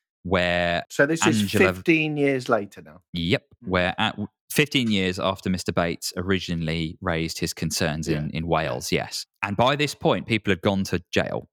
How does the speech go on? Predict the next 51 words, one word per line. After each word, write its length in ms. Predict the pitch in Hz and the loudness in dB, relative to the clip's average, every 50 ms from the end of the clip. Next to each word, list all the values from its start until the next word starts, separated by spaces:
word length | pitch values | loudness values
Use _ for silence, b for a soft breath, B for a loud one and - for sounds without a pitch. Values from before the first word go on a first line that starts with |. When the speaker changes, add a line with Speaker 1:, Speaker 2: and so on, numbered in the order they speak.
| _ | _
Speaker 2:
Yeah. 140 | 143 123 104 - 87 | -4 -4 -4 -2 -2
Speaker 1:
and, 260 | 87 85 82 82 80 | -2 -2 -2 -4 -6
Speaker 3:
Mm. 100 | 80 78 - | -8 -6 -4
Speaker 1:
and 160 | 87 82 87 | -4 0 0
lost 240 | 98 95 - - 101 | 0 0 0 0 0
livelihoods, 600 | 92 92 82 87 87 82 90 82 80 - - - | 0 2 0 -2 -2 -2 -2 -2 -2 -4 -6 -8
Speaker 2:
Their 80 | - 90 | -6 -4
Speaker 1:
marriages, 560 | 90 87 87 87 87 82 85 90 - - - | -2 0 0 0 -2 -2 0 0 2 4 4
Speaker 2:
lives 320 | 135 139 139 135 135 127 - | 4 4 4 2 0 -4 -6
have 80 | 120 | -4
been 180 | - 127 123 110 | -2 -2 -2 -2
destroyed 280 | - - 98 90 90 | 0 0 2 4 4
in 260 | 90 87 87 85 87 85 | 4 2 2 0 -2 -2
Speaker 1:
homes, 200 | 85 - - - | -2 -2 -2 -4
Speaker 2:
some 180 | - - - | -4 -6 -10
cases. 140 | - 95 92 - | -14 -8 -4 -2
Speaker 1:
absolutely 640 | 120 113 87 - - - 110 98 98 87 82 90 82 | -2 -2 -2 -4 -4 -2 0 0 0 -2 -2 -2 -2
destroyed 380 | - - 127 - - 98 85 67 | 0 0 0 2 2 0 2 2
because 80 | 135 131 | 2 2
Speaker 3:
Reputation's 320 | 135 127 - - - 85 - | 2 0 0 0 0 0 2
Speaker 1:
their 120 | - 90 - | 2 2 2
Speaker 3:
gone. 80 | 127 | 2
Speaker 1:
character. 480 | 123 107 95 90 - - - - 82 78 B B B B B B B B | 2 2 0 0 -2 -4 -6 -6 -6 -6 B B B B B B B B
Speaker 3:
Yeah. 40 | - | -2
Speaker 1:
And, 140 | 120 127 123 - | -2 -2 0 0
and 140 | 131 135 139 | 0 0 2
also, 560 | 143 165 165 - - - 90 80 80 82 82 - - | 2 2 2 2 2 2 0 0 0 -2 -4 -4 -2
I 40 | 98 | -2
mean, 140 | 101 98 98 | 0 2 2
I 80 | 98 | 0
was 100 | 98 92 | 0 0
gonna 140 | - 110 95 | 0 -2 -2
come 160 | - - 85 | -2 -2 -2
on 80 | 82 80 | -2 -2
to 80 | - | -4
this 160 | - 76 - - | -6 -6 -2 -2
later, 240 | 85 85 - - | -2 -2 -2 -4
but 180 | 82 82 82 - - | -4 -4 -4 -4 -4
many 320 | - 95 104 117 147 160 143 | -2 0 2 2 2 2 0
of 120 | 113 101 | 0 0
them 180 | 110 104 95 92 | 0 -2 0 0
had 160 | 104 92 - | -2 0 0
been 160 | 98 95 92 | 0 -2 -2
persuaded 500 | - 95 - - 101 92 92 90 85 - | -4 -6 -2 0 0 0 0 -2 -2 0
by 160 | 98 90 87 | 0 0 0
their 160 | 85 92 90 | 0 0 -2
legal 260 | 87 90 90 80 90 85 | 0 -2 -2 -2 -2 -2
counsels 480 | - - 95 90 - - - 85 - - | 0 0 -2 -2 -2 -2 -2 -2 -4 -4
to 60 | - | -2
plead 200 | - 95 87 78 | 0 0 0 2
guilty. 500 | - 98 92 90 - - - - 107 - | 2 0 0 0 -2 -6 -8 -8 -8 -10